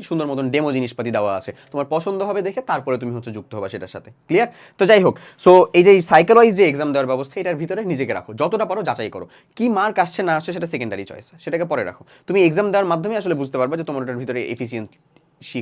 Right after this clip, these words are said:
কত, তুমি ওখান থেকে ইফেক্টিভলি কত বেশি উত্তর করতে পারতেছো। So ultimately যারা হচ্ছে শেষ সময়ে সেরকমভাবে ভুলে যাচ্ছ, এটা এমন কিছুই না যে আসলে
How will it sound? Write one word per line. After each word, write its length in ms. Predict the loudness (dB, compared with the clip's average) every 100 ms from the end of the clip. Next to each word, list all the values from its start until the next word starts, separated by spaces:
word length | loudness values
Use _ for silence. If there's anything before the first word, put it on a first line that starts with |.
| -6
কত, 140 | -8 -8 _ -10
তুমি 120 | -8 -6
ওখান 120 | -8
থেকে 120 | -8 -8
ইফেক্টিভলি 340 | -6 -8 -8 -10
কত 80 | -8 -8
বেশি 140 | -10 -12
উত্তর 160 | -14 -14
করতে 160 | -14 -14
পারতেছো। 280 | -16 -18 -20 -20 -12 2
So 60 | 4
ultimately 400 | 4 2 0 0 2
যারা 140 | 4 4
হচ্ছে 140 | 2 -2
শেষ 100 | -2 -2
সময়ে 180 | -4 -4
সেরকমভাবে 420 | -4 -4 -2 -2 0
ভুলে 140 | 0 -2
যাচ্ছ, 180 | -4 -10 -12 _ -6
এটা 100 | -4 -4
এমন 120 | -6 -6
কিছুই 260 | -4 -2 0
না 40 | 0 2
যে 60 | 2
আসলে 200 | 0 -2